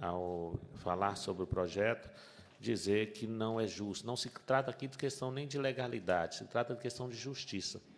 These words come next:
né? Por isso, nós somos, é, a favor de vocês, da classe trabalhadora de saúde, então sinta em nós também nossa luta com vocês.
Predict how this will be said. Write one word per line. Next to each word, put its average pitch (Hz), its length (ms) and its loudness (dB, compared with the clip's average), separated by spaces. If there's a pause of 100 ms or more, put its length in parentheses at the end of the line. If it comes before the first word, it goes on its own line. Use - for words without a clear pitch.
(140)
né? 104 220 -4 (340)
Por 107 140 2
isso, 110 300 2
nós 107 180 2
somos, 101 640 -4
é, 90 520 0
a 90 120 -2
favor 92 540 0
de 90 160 -8
vocês, 123 720 4 (320)
da 90 160 2
classe 101 460 4
trabalhadora 92 440 2
de - 60 -8
saúde, 107 420 2
então 107 220 0
sinta 110 320 -2
em 104 60 -2
nós 98 260 0
também 98 380 -4 (400)
nossa 95 440 4
luta 92 400 4
com - 160 -2
vocês. - 480 0